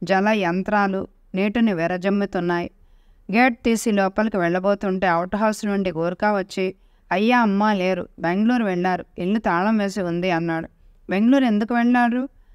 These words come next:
అప్రయత్నంగా అడిగాడు రవి. "ఆరు నెలల నాడు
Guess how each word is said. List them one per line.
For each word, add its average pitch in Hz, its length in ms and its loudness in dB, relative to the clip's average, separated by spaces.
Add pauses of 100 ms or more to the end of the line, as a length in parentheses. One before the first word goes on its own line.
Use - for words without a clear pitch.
(180)
అప్రయత్నంగా 202 800 0
అడిగాడు 190 400 0
రవి. 175 240 -4 (560)
"ఆరు 202 200 4
నెలల 214 340 2
నాడు 226 400 2